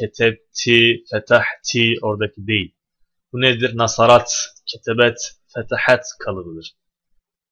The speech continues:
Adet, geçiş yapmak istedik. Adetit dalibetani oldu. Adet müennes yani. Eddalibetani ne olur burada? Fail olur. Fiil, fail.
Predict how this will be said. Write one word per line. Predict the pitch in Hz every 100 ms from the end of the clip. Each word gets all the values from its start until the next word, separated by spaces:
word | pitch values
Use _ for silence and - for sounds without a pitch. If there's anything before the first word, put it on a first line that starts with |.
| _ _ _ _ _ _ _ _ _ _ _ _ 110
Adet, | 113 123 120 117 113 - - - - - - _ _ _
geçiş | 110 - -
yapmak | 113 92 95
istedik. | - 120 117 98
Adetit | 110 101 92 98 123 139 - - - 139 - _ _
dalibetani | 113 110 104 98 110 98 95 - 123 107 110 135
oldu. | - 98 87 82 _ _ _ _ - - _ _ _ _
Adet | 123 151 170 151 156 - - -
müennes | 123 123 123 117 98 -
yani. | 82 - - _ _ -
Eddalibetani | 123 123 131 151 151 139 135 - 165 147 135
ne | 156
olur | 143 110
burada? | 101 104 139 156
Fail | - 120 110 92 85
olur. | 80 - - _ -
Fiil, | 117 104 135 - -
fail. | 104 95 - 95